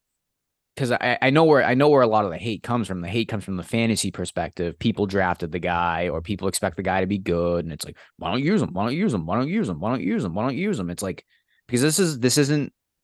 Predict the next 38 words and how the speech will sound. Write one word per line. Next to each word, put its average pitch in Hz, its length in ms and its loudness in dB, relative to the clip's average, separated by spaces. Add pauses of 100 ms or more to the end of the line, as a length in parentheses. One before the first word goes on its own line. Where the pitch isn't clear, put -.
(260)
this 123 180 2
isn't 131 220 2
just 127 200 -4
a 113 40 -4
fantasy 127 460 0
roster. 87 500 -4
This 101 140 -2
is 107 80 -4
the 107 100 0
fucking 107 260 0
N 101 140 0
F 92 160 -4
L. 90 180 2
Like, 76 200 -6
you 98 60 -2
need 113 160 0
to 147 80 0
know 101 420 2
how 101 420 -2
to 90 580 -6 (600)
do 117 260 4
these 98 280 -2
things. - 600 -12 (1040)
Like, 104 160 -2
even 131 220 6
when 135 120 6
they 123 120 4
said, 120 320 0
even 120 180 0
when 127 120 2
the 113 60 0
Patriots 110 380 -2
talked 107 240 -6
about 101 180 -2
Zeke 101 220 -4
coming 95 240 -4
over 78 180 -8
here, 67 400 -10